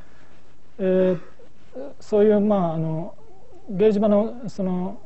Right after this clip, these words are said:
ノントリビアルなトポロジカルな範囲みたいなものが、えーと、重要な働きをするということで、そういうものを調べるというのが、まあ、盛り上がっていたわけです。で、その講義に出てみることにしまして、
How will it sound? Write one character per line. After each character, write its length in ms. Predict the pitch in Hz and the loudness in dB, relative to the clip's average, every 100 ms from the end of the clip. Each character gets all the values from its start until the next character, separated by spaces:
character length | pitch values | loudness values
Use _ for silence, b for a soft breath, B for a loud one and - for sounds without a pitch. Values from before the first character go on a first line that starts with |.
| - | -8
ノ 220 | 208 196 | -2 0
ン 60 | 214 | 2
ト 100 | 233 | 2
リ 60 | |
ビ 80 | 233 | 4
ア 20 | |
ル 60 | 202 | 2
な 80 | 160 | 0
ト 80 | 165 | 0
ポ 100 | 214 | 4
ロ 100 | 220 | 4
ジ 80 | 185 | 2
カ 100 | 170 | -4
ル 80 | |
な 40 | 151 | -4
範 220 | 165 180 | -4 -2
囲 20 | |
み 140 | 180 180 | -2 -2
た 120 | 170 | -4
い 40 | |
な 80 | 151 | -4
も 100 | 147 | -4
の 140 | 151 | -4
が、 400 | 151 170 175 208 - | -4 -4 -4 -6 -8
え 100 | 160 | -8
ー 20 | |
と、 140 | 147 151 | -6 -4
重 140 | 160 | -4
要 100 | 160 | -2
な 100 | 151 | -4
働 300 | 143 156 139 | -6 -6 -6
き 80 | 147 | -6
を 80 | 131 | -8
す 100 | 143 | -10
る 100 | 131 | -12
と 360 | 170 - - | -12 -12 -8
い 60 | 160 | -8
う 40 | |
こ 100 | 147 | -6
と 120 | 147 127 | -8 -6
で、 240 | 147 139 - b b - | -6 -6 -10 b b -8
そ 120 | - | -2
う 40 | |
い 40 | 202 | 2
う 20 | |
も 80 | 208 | 2
の 80 | 190 | 0
を 40 | |
調 160 | 143 165 | -2 -4
べ 80 | 180 | -4
る 80 | 165 | -4
と 100 | 151 | -6
い 40 | |
う 40 | 131 | -8
の 60 | |
が、 60 | 127 | -8
ま 120 | 127 127 | -8 -8
あ、 400 | 117 185 - 165 | -10 -10 -6 -4
盛 180 | 156 | -2
り 60 | 160 | -2
上 60 | 156 | -4
が 60 | |
っ 40 | 147 | -6
て 180 | - | -8
い 60 | 143 | -8
た 100 | 143 | -8
わ 80 | 123 | -8
け 80 | 127 | -8
で 100 | 104 | -10
す。 140 | - - b b b b b - 220 | -10 -10 b b b b b -8 2
で、 240 | 208 214 | 6 6
そ 120 | 220 | 4
の 100 | 233 | 2
講 140 | 240 254 | 6 6
義 120 | 220 | 6
に 60 | 180 | 4
出 100 | 190 | 4
て 120 | 190 | 2
み 100 | 165 | 2
る 120 | 151 | -2
こ 100 | 139 | -4
と 100 | 139 | -6
に 80 | 127 | -8
し 120 | - | -8
ま 80 | 123 | -8
し 120 | - | -8
て、 360 | - 160 143 | -4 -2 -2